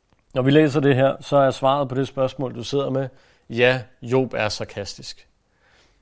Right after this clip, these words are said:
Job roser ikke Bildad her for at tilbringe stor visdom til samtalen og for at være en god støtte for ham. Han, han siger det, vi alle sammen sidder og tænker. Ja, jo, Bildads ord er, er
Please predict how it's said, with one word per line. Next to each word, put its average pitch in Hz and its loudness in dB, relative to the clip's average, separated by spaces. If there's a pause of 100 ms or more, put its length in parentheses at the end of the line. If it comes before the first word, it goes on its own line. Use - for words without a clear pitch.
(140)
Job 147 6
roser 139 2
ikke 117 2
Bildad 120 0
her 107 -2 (120)
for 110 0
at 107 -2 (500)
tilbringe 113 -2 (200)
stor - -2
visdom 113 -4
til - -12
samtalen 107 -6
og 104 -8
for 113 -4
at 104 -8
være 104 -10
en 98 -14 (280)
god 135 0 (120)
støtte 107 -4
for 110 -8
ham. 101 -10 (760)
Han, 247 -2 (720)
han 151 6
siger 165 8
det, 147 6
vi 143 6
alle 139 6
sammen 120 -2
sidder 120 -8
og - -12
tænker. - -14 (240)
Ja, 123 -14 (280)
jo, 143 -2 (240)
Bildads 156 4
ord 131 -4
er, 123 -8 (420)
er 117 -12